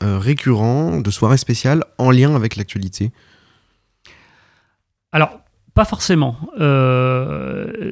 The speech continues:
Speaker 2: là, en l'occurrence, effectivement, euh, la situation l'imposait de façon absolument manifeste. Et d'ailleurs, on va prolonger cette soirée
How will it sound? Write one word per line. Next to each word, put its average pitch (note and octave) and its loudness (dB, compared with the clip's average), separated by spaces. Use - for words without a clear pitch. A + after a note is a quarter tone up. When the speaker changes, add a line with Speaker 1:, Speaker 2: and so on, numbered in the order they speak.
Speaker 2:
là, D#3 2
en C#3+ 2
l'occurrence, D3 2
effectivement, C#3+ 0
euh, B2 2
la A#2+ 0
situation C#3+ 0
l'imposait C3+ 4
de - -6
façon B2 -4
absolument B2+ -2
manifeste. B2+ 0
Et D3 -2
d'ailleurs, C3 0
on D3 0
va C3 0
prolonger D3 2
cette C#3+ -4
soirée D#3 0